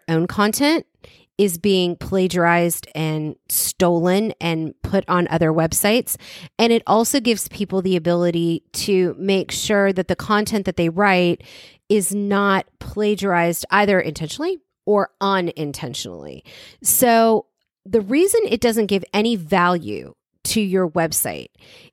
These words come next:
is because it's very similar to intellectual property infringement. And Google punishes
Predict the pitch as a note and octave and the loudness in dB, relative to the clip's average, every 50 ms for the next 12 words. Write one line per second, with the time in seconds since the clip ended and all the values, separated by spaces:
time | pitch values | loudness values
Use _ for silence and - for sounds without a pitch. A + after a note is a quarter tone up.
0 | _ - A3+ A#3 G3+ F#3 - A#3+ A3 - - - A#3+ A#3 A#3 A3+ G#3+ - - B3 | _ 0 0 0 0 0 0 -2 -2 -2 -2 0 2 4 4 4 2 0 -2 -4
1 | B3 - G#3+ D4 E4+ G4+ G#4 - - - - - A3 A3 G#3+ G3 G3+ F#3+ F#3 - | -4 -2 0 0 2 2 2 0 0 -2 0 0 0 0 0 2 2 0 0 0
2 | - - - F#3 F3 E3+ D#3 - F#3 F#3+ - G3+ E3 E3 E3+ - - F3 D#3 - | -2 -2 0 2 2 2 0 -2 -4 -6 -4 -4 -4 -4 -4 -4 -4 -6 -6 -4
3 | - F3+ D#3+ - - E3 E3 D#3 - D3+ D#3 C#3+ - D3 C#3 C#3 - - F#2 E2 | -4 -2 -2 -2 -2 -2 -4 -4 -4 -6 -8 -6 -6 -6 -6 -6 -8 -10 -12 -14
4 | - - - - - _ _ _ _ _ _ - - - - _ _ _ _ _ | -14 -16 -16 -18 -18 _ _ _ _ _ _ -20 -20 -20 -20 _ _ _ _ _
5 | _ A3 A3 A3 G#3+ G#3+ G3+ - - G3 F3 - - B3 D4+ F4 D4+ C4+ B3 A3+ | _ 0 2 2 2 2 0 -4 -10 -16 -12 -4 0 2 2 2 4 4 4 4
6 | A3 G#3 G3+ G3+ F3+ - _ _ _ _ - - - - B3 C4+ C#4 C4 A#3+ - | 4 4 2 0 -2 -6 _ _ _ _ -14 -14 -6 -2 0 2 2 2 2 0
7 | - - D#3+ C3 C#3 A2 F#2 - - - - - | -2 -4 -4 -4 -4 -4 -6 -6 -4 -6 -6 -6